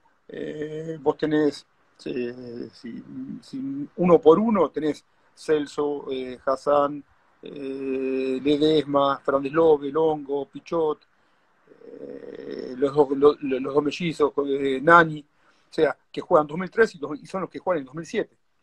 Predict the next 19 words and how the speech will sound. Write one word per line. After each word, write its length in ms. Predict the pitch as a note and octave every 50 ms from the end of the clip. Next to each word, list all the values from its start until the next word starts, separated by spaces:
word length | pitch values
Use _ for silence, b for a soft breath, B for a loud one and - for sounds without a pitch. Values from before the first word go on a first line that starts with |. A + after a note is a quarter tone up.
| _ _ _ _ _ _
O 40 |
sea, 140 | _ F3 D#3
me 120 | C#3 D3 C#3
parece 280 | C#3 C#3 - - D3
que 200 | C3 D3 D3 - _ _ _ _ _
fue 160 | _ - F3
un 140 | F3+ F3+ F3
proceso 580 | - E3 E3 D#3 - G3 G3+ F#3+ - - D3+ C#3
que 80 | -
se 140 | - _ C#3
fue 180 | - - E3+ D#3+
creciendo, 600 | - D#3 D3 - - G3 F#3+ F#3 F3 E3 E3 D3+
y 60 | D3+
después 260 | C#3 - - G3 F#3+
del 80 | F3+ F3
dos 120 | D#3 D3+
mil 140 | F3 F#3 E3+
siete, 400 | - - G#3+ G#3 G3+ - D3+ C#3+
que, 220 | - D3+ C3+ -